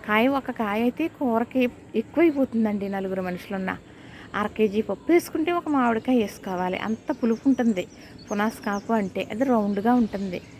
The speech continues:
ఎక్కువ పులుపు ఉంటుంది అన్నమాట. చూసారా మరి, నచ్చిందా? నచ్చిందని అనుకుంటున్నానండి.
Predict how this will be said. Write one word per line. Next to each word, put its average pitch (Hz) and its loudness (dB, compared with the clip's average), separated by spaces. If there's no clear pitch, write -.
ఎక్కువ - 6
పులుపు 247 2
ఉంటుంది 180 -6
అన్నమాట. 170 -8
చూసారా 240 2
మరి, 233 -4
నచ్చిందా? 233 2
నచ్చిందని 190 -8
అనుకుంటున్నానండి. 175 -10